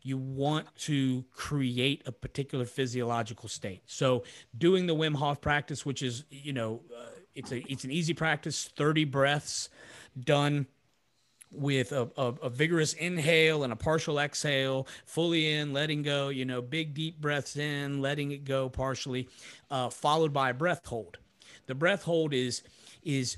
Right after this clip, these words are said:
we're utilizing the bypasses of the blowing off C O two. So we blew off C O two. Now we're going into our breath hold. The breath hold,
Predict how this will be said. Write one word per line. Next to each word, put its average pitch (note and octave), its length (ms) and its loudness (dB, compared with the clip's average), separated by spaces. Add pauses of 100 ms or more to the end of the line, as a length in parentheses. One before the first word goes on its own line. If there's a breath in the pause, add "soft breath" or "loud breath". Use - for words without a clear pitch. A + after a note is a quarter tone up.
we're C#3 180 -2
utilizing C3+ 760 2
the A#2 80 0
bypasses A#2+ 840 0
of A2+ 180 -6
the A2 300 -4
blowing C3 400 2
off A#2+ 200 2
C A#2 280 0
O A2 100 -2
two. A2+ 260 -2
So G#2+ 160 -4
we A2+ 120 -2
blew C#3+ 340 2
off D3 160 0
C D3 240 -2
O C3+ 80 0
two. C#3+ 320 -2
Now B2+ 200 0
we're C3 120 -2
going C3 300 0
into B2 180 -4
our A2+ 120 -6
breath C#3 280 -4
hold. C3+ 320 -4 (300 loud breath)
The B2+ 80 0
breath C3+ 300 2
hold, C3 380 0